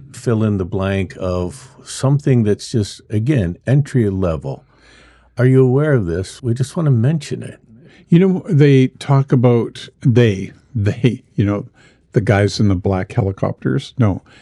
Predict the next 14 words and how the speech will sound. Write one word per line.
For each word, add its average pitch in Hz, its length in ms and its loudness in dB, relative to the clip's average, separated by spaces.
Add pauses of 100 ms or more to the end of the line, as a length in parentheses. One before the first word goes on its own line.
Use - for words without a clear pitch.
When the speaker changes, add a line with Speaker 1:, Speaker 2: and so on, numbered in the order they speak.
(160)
Speaker 2:
I'm - 100 -10
talking - 440 0
about 139 220 0
in 123 220 4
research, 131 680 0 (380)
it - 160 0
talks 139 420 -2
about 117 420 2 (280)
being 175 280 4
specific. - 920 0
Like 110 240 0
when 160 140 4
you're 185 160 2
giving 117 760 2